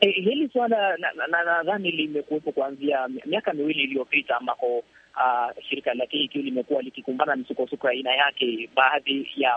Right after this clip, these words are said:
wafanyakazi wakifutwa kazi, ili,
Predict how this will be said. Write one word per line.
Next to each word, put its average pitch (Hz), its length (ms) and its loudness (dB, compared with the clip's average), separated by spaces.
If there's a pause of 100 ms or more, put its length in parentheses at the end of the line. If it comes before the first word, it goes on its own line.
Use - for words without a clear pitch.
wafanyakazi 127 680 -2
wakifutwa 127 500 -4
kazi, 127 560 0 (260)
ili, 127 500 0